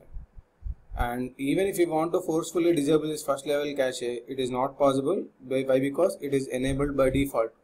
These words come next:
Even we cannot forcefully disable this first level cache. And coming to the first level cache, first level cache is associated with the session.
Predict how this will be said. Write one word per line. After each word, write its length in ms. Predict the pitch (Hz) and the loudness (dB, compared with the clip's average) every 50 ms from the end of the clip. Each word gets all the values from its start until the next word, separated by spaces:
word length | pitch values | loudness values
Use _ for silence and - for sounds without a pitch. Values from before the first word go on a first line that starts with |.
| - 113 | -18 -12
Even 320 | 113 127 131 135 147 147 143 | -10 -6 -4 -4 -2 -2 0
we 100 | 143 139 | -2 0
cannot 300 | 139 131 135 143 139 - | 0 0 2 2 2 0
forcefully 480 | 143 135 127 - - 143 135 143 160 | -2 -4 -6 -6 -6 -4 -4 -4 -4
disable 340 | 143 131 127 131 135 135 131 | -4 -4 -2 -2 0 0 2
this 180 | 135 - - - | 2 0 0 0
first 300 | - 131 127 - - - | 0 -2 -2 -2 -4 -6
level 300 | 123 120 127 110 107 - | -4 -2 -2 -2 -2 2
cache. 320 | - 139 107 - - - _ _ _ _ - - _ _ _ _ _ _ _ _ _ _ _ _ _ _ _ _ _ _ _ _ _ _ _ _ _ _ _ _ _ _ _ _ _ _ - | 4 4 4 2 -2 -12 _ _ _ _ -20 -20 _ _ _ _ _ _ _ _ _ _ _ _ _ _ _ _ _ _ _ _ _ _ _ _ _ _ _ _ _ _ _ _ _ _ -2
And 220 | 135 131 135 139 147 | -2 0 0 0 0
coming 240 | 147 165 180 180 | 0 0 0 0
to 60 | 175 175 | 2 4
the 100 | 180 170 | 4 4
first 300 | - 156 156 147 - 180 | 4 2 0 2 0 -2
level 240 | 170 165 160 165 | 0 0 0 0
cache, 440 | 143 151 143 139 139 151 131 131 131 | 2 4 4 4 4 2 -2 -2 -2
first 220 | - 135 - - 160 | -4 -6 -8 -6 -6
level 220 | 160 165 170 165 | -2 -2 -2 0
cache 220 | 156 151 151 - | 0 -2 -2 -2
is 180 | 160 160 151 143 | -4 -6 -4 -2
associated 580 | - - - 170 143 139 156 147 139 143 139 135 | -2 -2 -2 -4 -4 -2 0 0 2 2 0 0
with 120 | 135 131 | -2 -2
the 100 | 196 208 | -2 -2
session. 400 | - - 131 - - 120 104 | -2 -2 -2 -4 -4 -6 -8